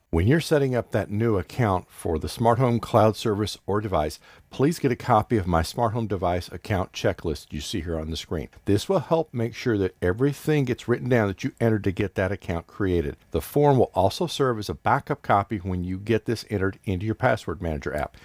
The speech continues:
And if you're not already using a password manager app, please get one now and get started. You will be subscribed to my email list in exchange for the checklist. I won't share, rent, or sell your information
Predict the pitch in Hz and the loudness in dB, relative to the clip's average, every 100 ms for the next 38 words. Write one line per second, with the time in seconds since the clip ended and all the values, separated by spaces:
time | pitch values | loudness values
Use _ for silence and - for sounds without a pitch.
0 | - - 92 82 - 78 80 92 123 143 | -20 -4 -2 -2 -2 -4 0 4 6 6
1 | 139 127 123 127 120 123 110 - 104 104 | 2 2 0 0 0 2 2 0 0 0
2 | 92 98 87 - - - 104 113 127 110 | 2 0 -2 -6 -18 -4 4 6 6 2
3 | - 110 - 92 90 87 85 78 76 76 | 0 -2 -2 -2 -2 0 0 0 -4 -8
4 | - 82 71 - - 95 87 87 - 82 | -4 -4 -4 -8 -8 -2 0 0 -2 -6
5 | - 127 139 170 170 156 151 143 131 - | 2 2 2 0 0 0 2 2 0 -2
6 | 117 113 - 104 107 - 113 - 113 - | -2 -2 0 0 2 0 -2 0 -2 0
7 | 67 - - 95 92 - - 143 139 139 | -8 -4 0 2 2 -2 -2 4 6 6
8 | 135 - 117 113 - - 104 - 110 92 | 2 2 2 2 -6 -10 -6 0 2 2
9 | 87 98 123 120 110 113 - | 0 -2 -2 0 0 0 -4